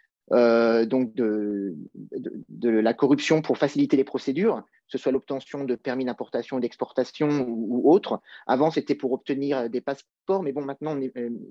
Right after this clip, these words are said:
y a, on ne peut même plus obtenir de passeport. <laughs> Donc ça, c'est une des avenues de corruption qui s'est, euh, tarie. Mais également la corruption dans l'armée ou, euh, dans, euh, le régime en place, y compris à plus haut niveau, qui est rapportée, euh, par la presse, euh, par des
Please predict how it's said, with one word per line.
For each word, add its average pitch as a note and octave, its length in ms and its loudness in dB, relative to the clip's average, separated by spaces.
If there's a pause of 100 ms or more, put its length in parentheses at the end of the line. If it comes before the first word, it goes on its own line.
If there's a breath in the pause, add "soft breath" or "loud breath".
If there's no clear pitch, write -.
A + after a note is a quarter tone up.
(120)
y A#2+ 160 -4
a, B2 40 0
on A#2+ 100 -2
ne B2 160 -4
peut - 120 -6
même D#3+ 160 4
plus - 240 2
obtenir D#3+ 320 2
de C#3 80 2
passeport. C#3+ 520 0 (240 soft breath)
<laughs> - 100 -14
Donc D#3 100 -4
ça, D3+ 220 -4
c'est - 180 -16 (500 loud breath)
une C#3+ 140 0
des C#3+ 160 4
avenues C#3+ 240 0
de - 80 -10
corruption C#3+ 320 0
qui B2+ 240 -10
s'est, C3+ 420 2
euh, A2+ 120 4
tarie. D3+ 420 -2 (1080 loud breath)
Mais E3 100 4
également F3 320 4
la F3 100 0
corruption D#3+ 440 -8
dans D3+ 100 -2
l'armée D3+ 480 -4
ou, C3 240 0
euh, B2+ 260 0
dans, C3 520 -6
euh, A#2 100 -8
le B2 140 -6
régime C#3+ 300 -4
en C3 80 -4
place, D3 340 -4
y - 120 -16
compris C#3 300 -4
à B2+ 60 2
plus - 160 -2
haut C3+ 80 2
niveau, B2+ 320 2
qui C3 240 -2
est A#2+ 80 0
rapportée, C#3 600 2
euh, A#2 120 0
par B2+ 180 -2
la A#2+ 140 -2
presse, C3 480 -2
euh, G#2+ 120 -6
par A#2 140 -8
des A2 80 -10